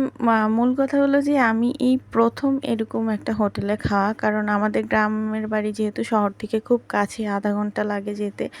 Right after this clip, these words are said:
তো আমাদের কখনোই গ্রামের হোটেলে বসে খাওয়া বা ওখানে রেস্ট নেওয়া বা বসা, এমন কিছুই হয়নি। তো সেই জন্য আমাদের এরকম কোনো হোটেলে খাওয়া দাওয়া বা কোনো কিছুই করা হয়নি।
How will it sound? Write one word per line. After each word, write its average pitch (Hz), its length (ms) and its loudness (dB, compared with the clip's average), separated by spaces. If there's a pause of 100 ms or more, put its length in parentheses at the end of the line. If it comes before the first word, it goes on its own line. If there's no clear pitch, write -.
(340)
তো 294 80 2
আমাদের 294 360 4
কখনোই 254 440 2
গ্রামের 233 440 0
হোটেলে 220 380 0
বসে 220 380 -4
খাওয়া 202 500 0
বা 196 480 -2
ওখানে 208 460 -4
রেস্ট 196 420 -2
নেওয়া 196 240 -4
বা 196 200 -2 (100)
বসা, 196 360 -4
এমন 220 280 0
কিছুই 240 440 -2
হয়নি। 226 380 0 (1200)
তো 262 100 4
সেই 247 260 2
জন্য 233 300 -2
আমাদের 220 400 -4
এরকম 226 360 -2
কোনো 226 300 0
হোটেলে 202 600 -2
খাওয়া 196 420 -2
দাওয়া 196 380 -4
বা 196 120 -2
কোনো 208 300 -6
কিছুই 220 400 -6
করা 196 220 -6
হয়নি। 190 280 -6